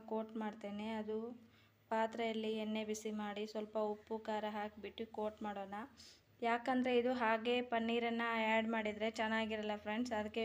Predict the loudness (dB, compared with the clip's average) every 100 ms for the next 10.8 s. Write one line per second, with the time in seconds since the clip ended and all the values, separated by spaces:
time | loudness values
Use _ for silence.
0 | 2 0 2 2 2 2 0 -2 -4 -8
1 | -16 -18 -20 -4 -4 0 -2 4 6 6
2 | 4 0 -2 -2 -4 -2 -4 -2 -4 -8
3 | -18 _ 0 4 6 6 4 6 6 6
4 | 6 4 4 2 2 2 0 -8 -20 _
5 | _ 2 4 4 4 6 6 6 4 2
6 | 2 4 2 2 -2 -8 -18 -18 0 6
7 | 6 6 6 4 4 2 4 4 4 0
8 | 0 2 2 2 0 -2 -2 -6 -2 -2
9 | 0 0 0 0 -2 -2 -6 -16 _ _
10 | _ _ _ _ 2 4 6